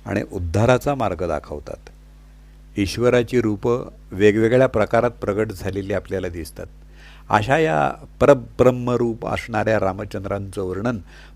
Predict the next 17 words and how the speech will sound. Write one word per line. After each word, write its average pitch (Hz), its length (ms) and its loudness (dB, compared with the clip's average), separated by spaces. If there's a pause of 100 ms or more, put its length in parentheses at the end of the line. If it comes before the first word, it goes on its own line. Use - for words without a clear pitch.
प्रथम 117 460 0
वेदांनी 123 560 4
करण्याचा 120 420 0
प्रयत्न 92 420 -6
केला, 80 220 -8 (760)
पण 151 220 8 (380)
त्यांचे 110 420 0
गुण 107 440 -2 (160)
आणि 95 460 -6
लीला 98 420 0 (400)
अशा 110 300 4
होत्या 135 440 2 (280)
की 123 100 10
रामचंद्रांचं 131 840 4
वर्णन 117 500 4
त्यांना 120 220 0
यथार्थपणे 117 760 0